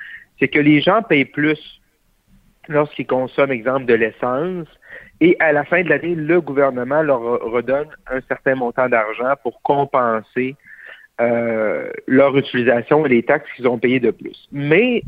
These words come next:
concrètement, ça ne change pas, ça ne change pas les habitudes des Ontariens, par exemple. Donc, quelqu'un qui vit à Ottawa, qui reçoit de l'argent, peut prendre de l'argent et payer, s'acheter un F cent cinquante, par exemple.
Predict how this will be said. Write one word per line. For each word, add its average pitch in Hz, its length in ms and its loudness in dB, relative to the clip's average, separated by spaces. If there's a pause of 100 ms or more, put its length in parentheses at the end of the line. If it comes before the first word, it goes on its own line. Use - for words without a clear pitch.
(420)
concrètement, 185 840 -2 (100)
ça 143 80 -2
ne 135 100 0
change 156 480 0
pas, 214 160 4 (180)
ça 147 80 -4
ne 135 120 -4
change 147 340 -4
pas 208 80 4
les 151 240 0
habitudes 143 760 0
des 139 200 0
Ontariens, 143 500 -2
par 110 160 -6
exemple. 104 400 -14 (300)
Donc, 131 180 -2 (220)
quelqu'un 180 260 0
qui 143 160 -6
vit 139 100 2
à 147 100 4
Ottawa, 135 440 0
qui - 140 -4
reçoit 131 280 -2
de 135 60 -4
l'argent, 123 400 0
peut 143 80 0
prendre 147 200 0
de 139 40 -4
l'argent 131 320 -2
et 160 40 -2
payer, 131 280 -4 (320)
s'acheter 147 400 -2 (300)
un 135 100 4
F 147 240 2 (100)
cent 139 180 0
cinquante, 123 500 -2
par 107 100 -4
exemple. 107 360 -12